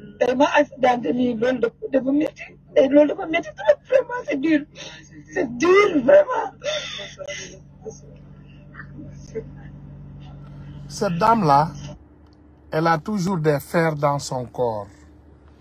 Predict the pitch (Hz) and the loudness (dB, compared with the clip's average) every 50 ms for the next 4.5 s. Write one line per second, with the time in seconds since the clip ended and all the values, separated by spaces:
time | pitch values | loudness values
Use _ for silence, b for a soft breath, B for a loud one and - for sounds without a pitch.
0 | - - - - 156 160 160 160 151 143 - 135 135 135 131 135 135 147 151 151 | -20 -20 -8 -2 0 2 4 4 2 2 0 -2 -4 -2 -2 -2 0 0 2 2
1 | 139 - 131 120 120 123 120 117 113 110 117 131 123 110 104 98 92 - - - | 0 0 -4 -8 -6 -4 -4 -4 -6 -6 -8 -8 -8 -8 -10 -16 -18 -20 -20 -20
2 | - - - - - - - - - - b b b b b b b b b 147 | -20 -20 -20 -20 -20 -20 -20 -20 -20 -20 b b b b b b b b b 4
3 | 160 185 196 196 175 160 160 147 - - 160 156 156 151 151 151 147 143 139 139 | 4 4 6 4 2 4 2 0 4 4 6 6 6 6 4 4 4 2 0 -4
4 | 120 - - 135 127 127 120 113 117 104 | -8 -6 -4 -2 -2 -2 -2 -2 -4 -8